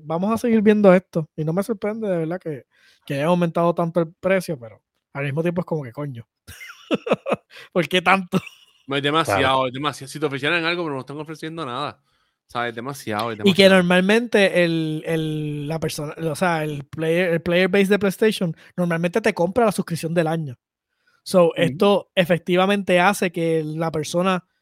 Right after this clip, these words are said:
Speaker 1: tenga que decidir si, si compra un mes y deja de jugar o si compra
Speaker 2: Es que yo entiendo que estos servicios no te dejan comprarlo al mes, ¿o me equivoco, William?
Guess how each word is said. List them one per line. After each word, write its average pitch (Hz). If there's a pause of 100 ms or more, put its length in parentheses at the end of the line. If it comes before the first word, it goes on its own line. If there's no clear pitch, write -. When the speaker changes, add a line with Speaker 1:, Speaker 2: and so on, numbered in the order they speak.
(720)
Speaker 1:
tenga 185
que 190
decidir 190
si, 165 (300)
si -
compra 185
un 180
mes 190
y 175
deja 175
de 180
jugar 190
o 165
si 160
compra 170
Speaker 2:
Es 156
que 190
yo 202
entiendo 196
que 175
estos 175
servicios 170
no 156
te 160 (100)
dejan 156
comprarlo 143
al 117
mes, 139
¿o 131
me 123
equivoco, 117
William? 107